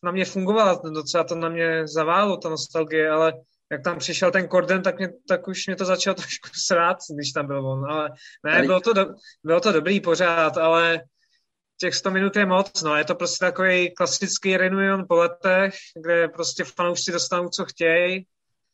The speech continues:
Speaker 1: zazpomínají si, herci si pobrečej, že dostanou čtyři miliony a jdou domů a všichni jsou spokojení, no.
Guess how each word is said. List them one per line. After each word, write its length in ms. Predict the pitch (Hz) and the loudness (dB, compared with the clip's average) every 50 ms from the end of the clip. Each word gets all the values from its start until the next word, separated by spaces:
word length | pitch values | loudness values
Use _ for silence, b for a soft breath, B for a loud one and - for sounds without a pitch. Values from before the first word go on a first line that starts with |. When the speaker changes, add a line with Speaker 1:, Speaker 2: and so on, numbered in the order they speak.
| _ _ _ _ _ _ _ - | _ _ _ _ _ _ _ -8
Speaker 1:
zazpomínají 720 | 135 147 147 - - - 180 175 180 180 180 180 180 175 | -6 -6 -4 -6 -4 -4 -4 -4 -2 0 0 0 0 0
si, 600 | 165 - - 185 185 180 180 180 180 180 185 180 - - _ _ 160 151 151 147 147 | 0 0 0 0 0 0 0 0 0 -2 -4 -6 -8 -16 _ _ -20 -20 -18 -12 -6
herci 320 | 139 156 165 - - 190 170 | -4 -4 -2 -2 -2 -4 -2
si 120 | - 180 | -4 -4
pobrečej, 680 | 143 151 165 147 170 180 175 175 - 185 180 180 175 175 | -2 -2 -2 2 2 2 2 2 0 0 0 0 0 0
že 120 | 170 180 165 | 0 -2 -2
dostanou 360 | 165 160 - - 175 175 175 | -2 -2 -2 -2 -4 -4 -4
čtyři 260 | 170 - - 175 180 | -6 -6 -4 -4 -2
miliony 460 | 175 175 170 170 175 175 175 175 180 175 | 0 2 4 4 4 4 4 2 0 0
a 60 | 175 | 0
jdou 160 | 175 180 170 | 0 0 0
domů 420 | 156 160 160 165 180 185 190 190 190 | 0 -2 -2 -4 -6 -6 -4 -2 0
a 280 | 185 185 180 175 175 - _ _ _ _ _ _ _ | 0 0 0 0 -2 -6 _ _ _ _ _ _ _
všichni 300 | - - - 160 - 185 | -14 -12 -12 -8 -8 -6
jsou 160 | - - 190 | -6 -6 -6
spokojení, 640 | 185 - - 185 180 - 214 202 185 156 143 135 131 | -8 -8 -10 -14 -8 -6 -2 -2 -2 -2 -4 -6 -6
no. 220 | 127 127 135 135 | -6 -6 -6 -8